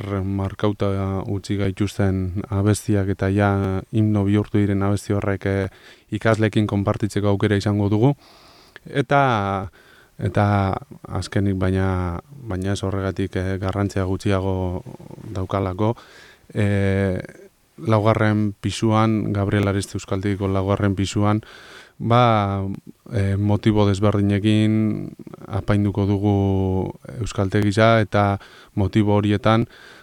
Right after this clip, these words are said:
ba, euskararen aldeko esaldi eta hitzak aurkituko ditugu. Beti ere, eus-, ba,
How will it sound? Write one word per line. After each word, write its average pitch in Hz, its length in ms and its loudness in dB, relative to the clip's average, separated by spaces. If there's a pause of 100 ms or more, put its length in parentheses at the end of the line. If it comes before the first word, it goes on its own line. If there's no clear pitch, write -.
ba, 110 440 4
euskararen 104 1040 2 (120)
aldeko 101 920 4 (480)
esaldi 113 760 2
eta 92 460 -2 (220)
hitzak 98 380 -2
aurkituko 98 500 0
ditugu. 90 440 0 (1000)
Beti 101 260 -2
ere, 95 500 0 (640)
eus-, - 140 -20 (160)
ba, 92 440 -6